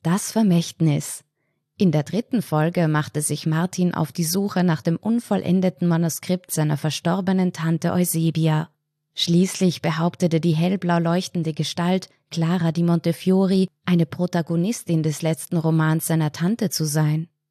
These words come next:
Martin war überzeugt, dass sich das Notizbuch in Eusebias Schlafzimmer befindet. Jedoch war dieses von innen verschlossen. Als Martin versuchte, das Türschloss zu knacken, stand plötzlich ein unheimlicher Mann vor ihm.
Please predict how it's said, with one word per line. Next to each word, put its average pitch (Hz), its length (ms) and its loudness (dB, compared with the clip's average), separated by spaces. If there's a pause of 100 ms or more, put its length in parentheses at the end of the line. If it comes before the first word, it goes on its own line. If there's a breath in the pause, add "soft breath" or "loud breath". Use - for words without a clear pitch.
(160)
Martin 196 540 0
war 175 140 0
überzeugt, 175 680 -4
dass 175 160 -2
sich - 160 -8
das 165 160 -8
Notizbuch 202 680 -6
in 165 140 -4
Eusebias 185 680 0
Schlafzimmer 165 600 0
befindet. 165 680 0 (240)
Jedoch 190 420 0
war 180 120 -2
dieses 175 420 -4
von 180 160 -2
innen 185 260 2
verschlossen. 170 760 -2 (560)
Als 196 240 -2
Martin 240 400 0
versuchte, 214 520 -2
das 175 220 -2
Türschloss 233 560 -4
zu 180 140 -8
knacken, 185 480 -2 (160 soft breath)
stand 165 380 -2
plötzlich 190 600 -2
ein 165 140 0
unheimlicher 185 880 2
Mann 170 240 2
vor - 180 -2
ihm. 165 320 0